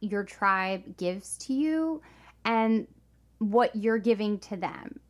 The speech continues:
and making sure that you're getting filled up and not torn down by the friendships that are in your life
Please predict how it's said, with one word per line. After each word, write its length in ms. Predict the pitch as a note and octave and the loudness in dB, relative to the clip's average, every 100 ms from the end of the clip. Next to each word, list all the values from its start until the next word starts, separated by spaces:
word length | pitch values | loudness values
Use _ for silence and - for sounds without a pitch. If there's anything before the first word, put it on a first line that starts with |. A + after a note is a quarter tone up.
| _ | _
and 360 | G#3+ G#3 G3 G3 | -4 -2 -2 0
making 400 | A3 A3 B3 B3 | 2 2 2 0
sure 380 | A#3 A#3 A3 G#3+ | 0 0 0 0
that 480 | G3+ G3 F#3 E3+ - _ _ _ _ _ - | -2 -2 0 -4 -6 _ _ _ _ _ -4
you're 280 | A#3 A#3+ C#4 | 0 4 4
getting 340 | B3+ A#3+ A3+ G#3 | 2 2 2 0
filled 420 | - A#3 A3 B3+ | -4 0 2 4
up 220 | G4+ A#4 - _ _ _ _ _ | 2 0 -6 _ _ _ _ _
and 580 | G#3 G#3+ G#3 G#3 G#3 G#3+ | -2 0 2 2 2 4
not 420 | G#3 G3 G#3+ A3+ - - | 4 2 2 0 -4 -12
torn 340 | - A#3 G#3+ | -2 2 2
down 380 | F#3+ F3 G#3+ E4 - _ _ - | 2 -2 0 -2 -4 _ _ -4
by 320 | E4+ F4 F4 _ _ - | -2 -2 -6 _ _ -10
the 80 | E4+ | -8
friendships 560 | E4+ F4 E4+ F4 E4+ | -2 -2 -2 -6 -8
that 160 | - D#4+ | -6 0
are 120 | D#4+ | 2
in 100 | D#4+ | 4
your 140 | D#4+ | 4
life 360 | D#4+ D#4+ F4 F#4 | 2 0 -2 -6